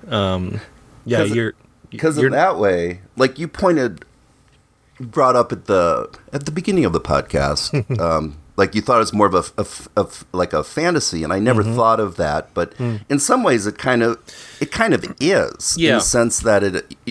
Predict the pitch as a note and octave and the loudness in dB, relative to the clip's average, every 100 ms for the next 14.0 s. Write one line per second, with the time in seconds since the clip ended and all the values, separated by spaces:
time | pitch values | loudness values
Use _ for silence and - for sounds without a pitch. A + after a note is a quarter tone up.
0 | - - - C3+ - D3+ E3 D3 C3 A2+ | -16 -2 0 2 2 2 2 0 2 2
1 | D2+ - A2 B2 A2 E2 - - - - | 0 0 2 6 4 2 -4 -8 -10 -4
2 | - F3 C3+ G2 - - B2 - G2 A2 | 2 2 2 0 0 2 2 2 2 4
3 | F#2 D#2 - G#2 E2 C#2 - E2+ A#2+ G#2 | 2 -2 0 2 4 0 -4 -2 0 0
4 | D#2+ D2+ F2 - D#2 C#2+ C2+ D#2+ F2 E2 | 0 0 -2 -2 -4 -4 -4 -2 0 0
5 | - A#2 A#2+ A#2 A2 - - - _ - | -4 -2 2 2 0 -8 -20 -20 _ -6
6 | E3 D#3+ C#3 F#2+ G#2 F#2+ F2 E2 - E2 | 2 2 2 0 4 4 2 -2 0 4
7 | D#2+ D#2 D#2+ D#2 - - G2 - - A2+ | 4 4 0 -2 -6 -8 -8 -6 -2 2
8 | A#2 A2+ G2+ - _ - - F#2+ - - | 4 2 0 -6 _ -8 0 0 -2 -6
9 | - C#3 C3+ A#2+ A#2+ A2 G#2+ F#2 - - | 0 2 2 4 4 4 4 2 -4 -8
10 | - C3+ D#2+ E2+ - G#2+ - - A2 - | 0 2 4 0 0 -2 0 -2 -2 -2
11 | - G#2 F2+ - - A#2+ A2 F#2 - A#2 | -4 -4 -6 -8 0 2 2 0 0 0
12 | A2+ G2+ F2+ E2+ - F#2+ F2+ - - G2 | 2 2 2 0 -4 0 2 2 2 0
13 | F2 G#2 A2 E2 D#2+ F2 - A2+ G#2 | 2 4 4 4 0 -6 -2 2 2